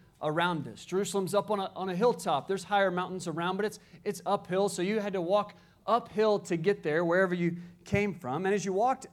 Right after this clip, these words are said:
up the hill and came into the city gate, there were probably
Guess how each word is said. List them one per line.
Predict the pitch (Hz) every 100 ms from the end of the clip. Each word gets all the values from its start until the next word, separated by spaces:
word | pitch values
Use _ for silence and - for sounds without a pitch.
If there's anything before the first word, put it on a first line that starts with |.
| -
up | 226 220
the | 220
hill | 190 214 208 202 202 - -
and | 185 175
came | 220 214 -
into | 254 220
the | 208 202
city | - 233 208
gate, | 165 208 202
there | 202
were | 196
probably | 170 233 254 220 190 208